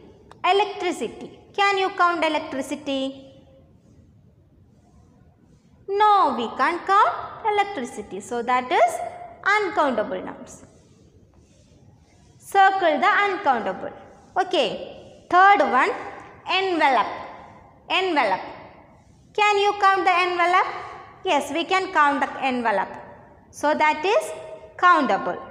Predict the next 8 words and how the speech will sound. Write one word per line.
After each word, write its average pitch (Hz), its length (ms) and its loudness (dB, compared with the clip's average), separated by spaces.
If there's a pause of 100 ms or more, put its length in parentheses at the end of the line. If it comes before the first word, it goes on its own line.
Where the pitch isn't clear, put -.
(880)
So - 180 -4 (460)
round, 349 880 0
circle 320 440 0
the 427 140 2 (160)
count. 247 520 2 (1080)
Then 294 580 2 (640)
D, 247 480 -8 (120)
honesty. 339 760 0